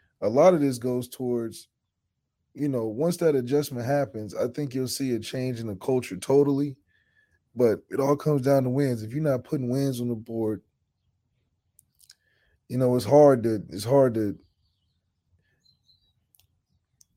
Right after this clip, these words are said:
not putting points on the board, not coming out with wins.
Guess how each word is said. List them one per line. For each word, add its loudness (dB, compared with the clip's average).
not 8
putting 8
points 4
on 2
the 0
board, 4
not 2
coming 2
out 6
with -4
wins. -6